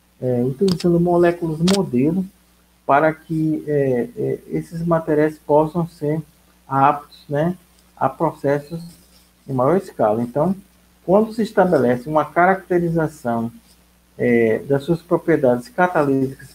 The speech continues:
e adsortivas, estabelece-se, então, o primeiro passo para uma utilização deles em escala piloto, numa escala, em maior escala industrial,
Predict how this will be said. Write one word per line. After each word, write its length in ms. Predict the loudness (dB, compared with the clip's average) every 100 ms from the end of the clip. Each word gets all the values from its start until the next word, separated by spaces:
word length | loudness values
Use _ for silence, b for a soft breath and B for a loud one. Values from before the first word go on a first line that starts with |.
| 0
e 100 | 2
adsortivas, 840 | 2 0 -6 -6 -4 -2 -2 -4 -10 _ _ _ -12
estabelece-se, 1000 | -10 -2 0 2 2 2 -2 -8 -16 -18 -18 _ -8
então, 440 | -6 -2 0 0 -2 _ -12
o 40 |
primeiro 420 | -4 0 0 0
passo 460 | 0 2 4 4 0
para 420 | -4 0 0 -2 -8 _ _
uma 400 | -4 0 0 0 -2
utilização 720 | -2 -2 -4 -2 -4 -4 -4
deles 360 | 0 2 0 -4
em 80 | -4
escala 440 | -4 -4 -2 -2
piloto, 680 | -2 -2 2 2 2 -2 -14 -16 _ -8
numa 140 | -6
escala, 520 | -6 -4 0 0 0 -6 -14 -6
em 60 |
maior 260 | 0 2 0
escala 560 | -2 -4 0 0 -2 -8 _ _ _ -8
industrial, 720 | -6 -6 -6 -2 2 0 -2